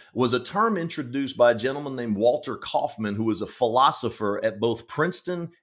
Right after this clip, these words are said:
and Harvard <laughs> universities, okay? So a pretty smart guy there. And that describes the fear of making the wrong decision.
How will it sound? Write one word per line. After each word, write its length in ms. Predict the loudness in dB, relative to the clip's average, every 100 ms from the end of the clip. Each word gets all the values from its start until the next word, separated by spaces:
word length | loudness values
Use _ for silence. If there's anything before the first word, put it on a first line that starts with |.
| _
and 460 | 2 4 4 0 -8
Harvard 560 | 2 8 8 8 2 0
<laughs> 120 | -2
universities, 800 | -2 0 0 -2 -6 -10 -10 -10
okay? 240 | -6 -4 -4
So 140 | -4
a 40 |
pretty 180 | -4 -6
smart 280 | -4 -4 2
guy 180 | 4 4
there. 220 | 2 -6 -10 -8
And 140 | -2 0
that 180 | 0 -2
describes 640 | -4 -2 2 2 2 -4
the 80 | -6
fear 500 | -4 -2 2 2 2
of 200 | 0 -4
making 480 | -4 -4 -6 -8 -8
the 200 | -4 -2
wrong 560 | 2 6 6 6 2 -2
decision. 640 | -2 -2 -2 -4 -6 -14